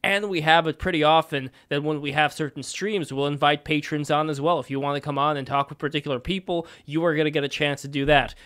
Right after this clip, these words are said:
As I said before, you can post images into the chat over here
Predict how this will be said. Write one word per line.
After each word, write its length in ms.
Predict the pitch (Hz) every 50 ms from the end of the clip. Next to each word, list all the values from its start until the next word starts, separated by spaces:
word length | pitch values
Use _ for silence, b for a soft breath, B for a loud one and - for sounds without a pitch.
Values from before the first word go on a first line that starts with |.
| b b
As 300 | - 143 139 131 - -
I 100 | 143 135
said 200 | 127 - 147 139
before, 340 | 147 143 - - 190 190 175
you 100 | 160 143
can 140 | - 143 131
post 300 | - 151 147 139 - -
images 380 | 156 147 147 147 - 139 123
into 220 | 135 127 120 - 143
the 100 | 139 131
chat 340 | - - 165 165 156 156
over 220 | 160 151 147 156 143
here 380 | - 151 147 151 147 143 139